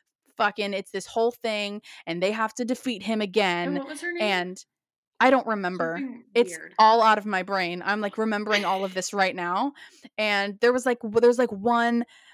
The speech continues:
Speaker 1: like, they go back in time at one point, and it's, like, this alternate, like, reality or some shit like that.
Speaker 2: Mm-hmm.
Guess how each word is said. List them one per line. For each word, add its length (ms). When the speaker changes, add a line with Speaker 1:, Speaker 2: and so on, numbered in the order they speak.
Speaker 1:
like, 180
they 120
go 180
back 220
in 100
time 320
at 140
one 180
point, 380
and 100
it's, 140
like, 140
this 180
alternate, 580
like, 240
reality 640
or 80
some 240
shit 240
like 220
that. 340
Speaker 2:
Mm-hmm. 120